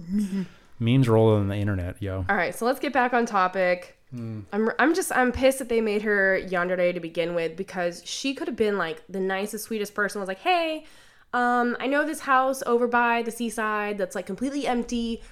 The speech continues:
Speaker 1: We should go there for the weekend. I'll help you study for your English test coming up because I know you did really bad on your last one."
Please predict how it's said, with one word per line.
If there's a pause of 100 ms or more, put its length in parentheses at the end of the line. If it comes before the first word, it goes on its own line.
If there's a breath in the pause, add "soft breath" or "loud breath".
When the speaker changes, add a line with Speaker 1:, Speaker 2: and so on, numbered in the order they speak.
(180 soft breath)
Speaker 1:
We
should
go
there
for
the
weekend.
I'll
help
you
study
for
your
English
test
coming
up
because
I
know
you
did
really
bad
on
your
last
one."